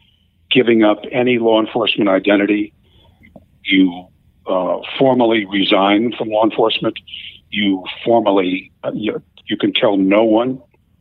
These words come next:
uh, why you're resigning. You just, you, you disappear,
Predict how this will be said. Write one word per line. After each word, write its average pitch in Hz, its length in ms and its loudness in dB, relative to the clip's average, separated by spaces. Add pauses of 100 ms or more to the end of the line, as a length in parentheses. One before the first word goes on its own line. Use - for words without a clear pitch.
(440)
uh, 104 180 4
why 98 340 0
you're 107 240 2
resigning. 104 560 2
You 101 160 2
just, 101 260 0 (180)
you, 90 400 -2 (160)
you - 140 -20
disappear, 107 640 0